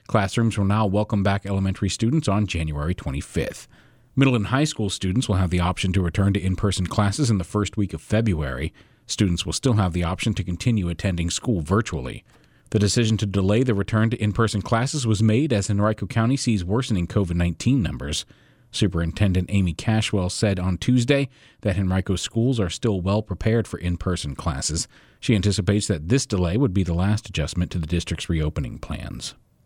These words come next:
The Richmond and Henrico Health Districts have created an online form to connect with healthcare workers who've not yet received a covid nineteen vaccine. The group of healthcare professionals they're trying to reach interact with patients who may have covid nineteen or work in a clinical setting.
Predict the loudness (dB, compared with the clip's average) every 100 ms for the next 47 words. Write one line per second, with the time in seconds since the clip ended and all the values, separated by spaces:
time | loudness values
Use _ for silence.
0 | _ _ _ _ _ -2 2 4 4 2
1 | 2 2 2 2 0 0 2 0 0 0
2 | -2 -2 0 2 2 2 2 0 0 2
3 | 2 2 0 -2 0 0 -2 -2 0 0
4 | -4 -2 0 0 -2 -2 -2 0 0 0
5 | 2 2 2 -2 -2 -4 0 0 -2 -2
6 | -2 0 0 -2 0 0 0 0 -2 -2
7 | 0 0 0 _ _ _ _ _ _ 2
8 | 4 4 2 2 2 0 -2 0 0 0
9 | 0 0 0 2 2 2 2 2 2 2
10 | 0 2 2 0 -2 0 0 2 2 2
11 | 2 2 0 0 0 0 2 0 0 2
12 | 2 2 2 0 2 2 0 0 -6 -2
13 | -2 -2 -6 -2 0 2 -2